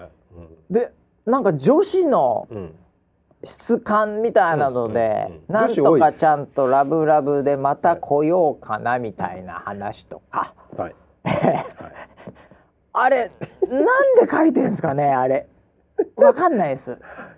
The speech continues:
Speaker 1: いやー、当時はだって僕らの頃まだエスエヌエスも何もなかったし。
Speaker 2: もちろんないです。ミクシーすらないですもん。
Speaker 1: うん。
Speaker 2: ええ。
Speaker 1: ね。だから、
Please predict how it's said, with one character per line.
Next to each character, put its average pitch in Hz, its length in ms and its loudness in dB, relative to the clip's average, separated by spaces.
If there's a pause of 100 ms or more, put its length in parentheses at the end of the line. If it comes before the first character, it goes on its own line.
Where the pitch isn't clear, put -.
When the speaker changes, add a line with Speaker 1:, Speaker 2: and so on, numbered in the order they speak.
(160)
Speaker 1:
い 127 40 0
や 170 300 4
ー、 165 40 0
当 269 220 6
時 160 120 0
は 110 100 2
だ 120 100 2
っ 107 40 -2
て 95 200 -6
僕 95 300 -6
ら 160 100 2
の 135 120 -4
頃 107 260 0
ま 107 140 0
だ 101 80 0
エ 104 80 0
ス 147 100 0
エ 165 40 2
ヌ 170 100 2
エ 180 40 -2
ス 160 100 -10
も 90 100 -6
何 90 180 -8
も 98 100 -8
な 120 120 0
か 135 80 2
っ - 20 -6
た 254 60 -2
し。 254 40 0
Speaker 2:
も 262 140 2
ち 254 180 -2
ろ 262 140 2
ん 190 100 0
な 151 120 0
い 147 40 -2
で 143 60 -2
す。 175 60 0
ミ 294 120 0
ク - 80 -12
シ 226 160 -2
ー 165 40 0
す 151 100 -4
ら 147 80 0
な 127 140 -4
い 127 40 -4
で 123 60 -12
す - 80 -16
も 95 200 -16
ん。 104 360 -4
Speaker 1:
う 85 40 -10
ん。 - 40 -4
Speaker 2:
え 139 240 -4 (320)
え。 113 40 -8
Speaker 1:
ね。 117 220 -4 (280)
だ 117 80 -4
か 110 100 0
ら、 87 920 -4